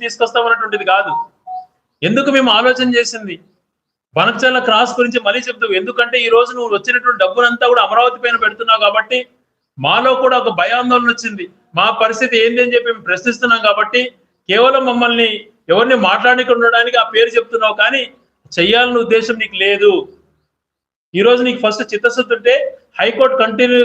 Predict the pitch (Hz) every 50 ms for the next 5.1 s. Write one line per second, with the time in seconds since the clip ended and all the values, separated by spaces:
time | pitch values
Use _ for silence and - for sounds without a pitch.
0 | 240 240 214 202 202 202 190 190 240 247 247 247 240 233 208 208 220 233 247 240
1 | 240 220 208 208 208 233 254 294 - _ _ _ _ _ _ _ - - 147 165
2 | 196 233 254 254 - 262 262 254 240 220 214 220 214 - 262 254 254 254 254 247
3 | 254 240 233 - - - - 240 233 - - 247 240 247 277 466 494 - _ _
4 | _ _ _ _ - 180 233 240 240 233 233 247 269 269 262 262 254 254 247 247
5 | 247 233